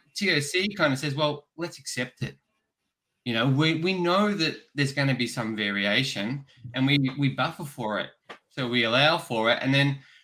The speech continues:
we don't have to worry about being so precise. It's not to say in some circumstances where, um, you know,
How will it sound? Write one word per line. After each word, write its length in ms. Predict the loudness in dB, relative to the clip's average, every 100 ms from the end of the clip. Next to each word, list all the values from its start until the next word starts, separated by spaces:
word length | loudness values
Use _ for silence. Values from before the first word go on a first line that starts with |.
| _
we 120 | -2 2
don't 160 | 2
have 120 | 2
to 100 | 0
worry 160 | 0 2
about 200 | 2 2
being 160 | 0 -2
so 160 | -4
precise. 720 | -6 -6 -2 0 0 -4 -14 -20 _ _
It's 100 | -4
not 120 | -2 0
to 60 |
say 200 | 2 4
in 100 | 4
some 460 | 4 4 4 4 0
circumstances 1160 | -2 0 0 0 -2 0 0 0 -2 -6 -6 -4
where, 420 | 2 4 4 2 0
um, 500 | 0 -2 -4 -8 -12 _ _ _ _ _
you 120 | -2
know, 280 | 4 4 4